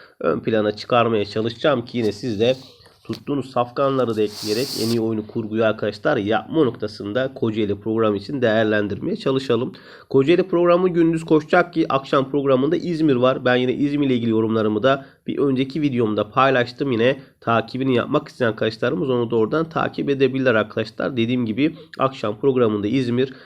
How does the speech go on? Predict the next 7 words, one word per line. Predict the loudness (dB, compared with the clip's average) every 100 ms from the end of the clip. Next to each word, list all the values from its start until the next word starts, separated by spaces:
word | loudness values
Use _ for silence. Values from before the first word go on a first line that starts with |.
| -20 _
gündüz | -4 -2 -4
ise | 0
arkadaşlar | 0 0 -2 -4 -4 -8 -2
Kocaeli | -2 2 2 2
koşacak. | 0 0 2 0 0
Kocaeli'nin | -4 -2 0 0
altılısı | 2 0 0 -6 -4 -2 -4